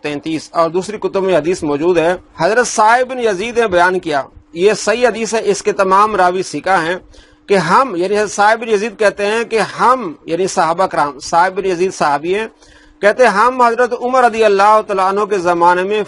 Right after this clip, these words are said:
فجر کے قریب تراویح سے فارغ ہوتے تھے، فجر کے قریب تراویح سے فارغ ہوتے تھے ہم، یعنی صحابہ، اور ہم بشمول وتر تئیس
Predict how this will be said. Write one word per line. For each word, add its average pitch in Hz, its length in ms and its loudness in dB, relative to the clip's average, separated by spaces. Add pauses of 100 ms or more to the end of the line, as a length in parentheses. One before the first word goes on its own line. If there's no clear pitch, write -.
فجر 196 340 0
کے 208 180 0
قریب 185 520 0
تراویح 170 380 2
سے 170 140 -4
فارغ 147 260 -2
ہوتے 135 220 -6
تھے، 120 160 -12 (760)
فجر 175 300 0
کے 214 160 0
قریب 202 420 0 (360)
تراویح 196 360 2
سے 226 160 -2
فارغ 190 240 2
ہوتے 208 180 0
تھے 233 120 -2 (120)
ہم، 233 220 2
یعنی 196 280 0
صحابہ، 170 500 2 (400)
اور 190 160 4
ہم 233 240 0
بشمول 233 500 0 (160)
وتر 247 320 2 (400)
تئیس 233 480 0